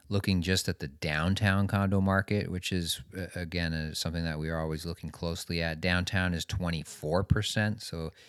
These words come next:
even a little bit lower. Um, but still not, uh, maybe, maybe not as low as some were expecting, maybe not as high as some were expecting. I mean, it's, uh,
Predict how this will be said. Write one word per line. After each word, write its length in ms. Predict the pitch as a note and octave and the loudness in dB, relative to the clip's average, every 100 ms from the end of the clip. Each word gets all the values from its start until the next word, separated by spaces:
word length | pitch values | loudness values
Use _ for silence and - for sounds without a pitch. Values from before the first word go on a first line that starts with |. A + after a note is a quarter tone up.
| - - _ | -20 -20 _
even 240 | F#2 F2 | -6 -4
a 80 | E2 | -4
little 340 | D#2+ F#2 G2+ F#2+ | -2 2 4 4
bit 220 | F2+ D#2+ | 0 -2
lower. 480 | F#2+ F#2 F#2 F#2+ - - - - - _ | 2 4 6 4 2 -14 -20 -20 -20 _
Um, 600 | - G2 G2 G2+ G2 G2 - _ _ _ | 0 2 2 2 0 -2 -6 _ _ _
but 220 | C#3 C3+ | 0 2
still 340 | - - B2+ G2 | 2 6 6 8
not, 640 | G2+ A#2 A#2+ A#2 - - - | 4 6 4 4 0 -8 -4
uh, 580 | G#2+ G2+ G2 G2 F#2+ F2 | 2 4 6 6 4 2
maybe, 460 | A2+ C#3+ D#3+ D3 G#2+ E2+ _ _ _ _ | 0 0 2 2 2 -2 _ _ _ _
maybe 360 | G#2+ A2 A2+ A2 | 2 4 6 6
not 300 | G#2+ G#2 G#2+ | 6 6 4
as 140 | F#2+ | 2
low 280 | F#2+ G#2 A#2 | 4 4 6
as 120 | G#2+ | 4
some 220 | - A#2 | 2 4
were 100 | A#2+ | 4
expecting, 640 | A2+ - A2 A2+ C3+ C#3 A#2+ | 2 2 2 2 0 0 2
maybe 540 | G2+ G#2 G#2+ G#2+ G#2+ | 2 2 2 2 2
not 260 | G#2 G#2 A2 | 2 2 2
as 220 | A2+ A2 | 2 0
high 300 | - D#3 G#3+ | 0 0 0
as 180 | F2 - | 0 0
some 220 | F#2 F2+ | 0 0
were 80 | E2+ | 0
expecting. 520 | - F#2 E2 - F#2 | 0 -2 -2 -2 -2
I 40 | |
mean, 140 | F2+ F2+ | 0 -2
it's, 360 | F2 - - | -2 -4 0
uh, 320 | F2+ F2 F2 | 2 2 2